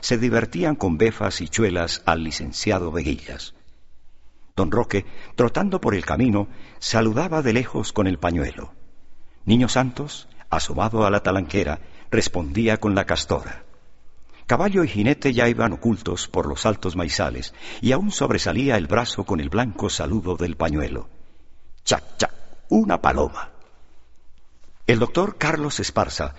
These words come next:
ministro del Uruguay, oía con gesto burlón y mundano las confidencias de su caro colega el doctor Aníbal Roncalli,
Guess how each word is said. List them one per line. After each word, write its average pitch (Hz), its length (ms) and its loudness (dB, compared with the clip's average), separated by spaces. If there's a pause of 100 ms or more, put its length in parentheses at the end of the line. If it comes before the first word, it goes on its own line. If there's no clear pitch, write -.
(240)
ministro 127 440 2
del 82 200 0
Uruguay, 95 500 2 (240)
oía 185 260 2
con 123 180 0
gesto 131 320 0
burlón 110 440 2
y 104 60 2
mundano 92 520 2 (240)
las 117 180 2
confidencias 117 760 0
de 87 80 2
su 76 180 -6
caro 127 240 2
colega 110 380 2
el 87 100 2
doctor 98 480 0
Aníbal 104 480 2
Roncalli, 98 580 0